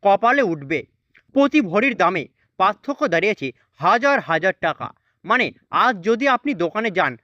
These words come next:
আপনার পকেট থেকে কত টাকা বেশি যাবে, নাকি উল্টে আজই সোনা কেনার সঠিক সময়? বন্ধুরা,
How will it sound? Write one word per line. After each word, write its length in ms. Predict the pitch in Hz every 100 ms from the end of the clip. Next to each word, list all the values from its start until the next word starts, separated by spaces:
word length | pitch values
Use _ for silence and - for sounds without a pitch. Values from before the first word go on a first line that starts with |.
| _ 160
আপনার 320 | 196 254 285 -
পকেট 240 | 196 220 233
থেকে 200 | 247 175 120 _ -
কত 180 | 214 233
টাকা 260 | 269 240 147 117 _ -
বেশি 280 | 165 220 269
যাবে, 300 | 165 139 135 - _ -
নাকি 220 | 214 247
উল্টে 360 | 233 226 247 214 113 - - 175
আজই 280 | 247 220 240 _ _
সোনা 300 | - 202 254
কেনার 280 | - 269 180 _ _
সঠিক 380 | - 190 196 277
সময়? 360 | - 170 156 127 - _ _ -
বন্ধুরা, 380 | 190 254 269